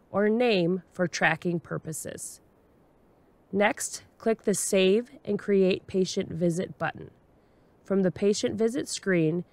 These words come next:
click on the Begin Testing button. This will take you to the F V C testing screen. Perform five to seven F V C efforts,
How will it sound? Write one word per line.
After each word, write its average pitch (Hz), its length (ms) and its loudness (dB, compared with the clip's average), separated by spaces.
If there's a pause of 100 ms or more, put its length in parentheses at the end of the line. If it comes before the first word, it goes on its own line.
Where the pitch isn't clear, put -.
(160)
click 214 300 -2
on 196 220 4
the 180 300 2 (260)
Begin 180 340 2
Testing 175 540 -2
button. - 320 -10 (720)
This 208 220 2
will 262 140 2
take 185 320 0
you 196 160 4
to 190 240 0
the 160 220 -2
F 160 160 -4
V 202 160 4
C 165 280 0
testing 160 600 -4
screen. - 500 -10 (4000)
Perform 190 640 4 (140)
five 208 400 6
to 294 120 4
seven 202 600 2
F 175 180 0
V 196 140 2
C 190 360 -2
efforts, - 640 -6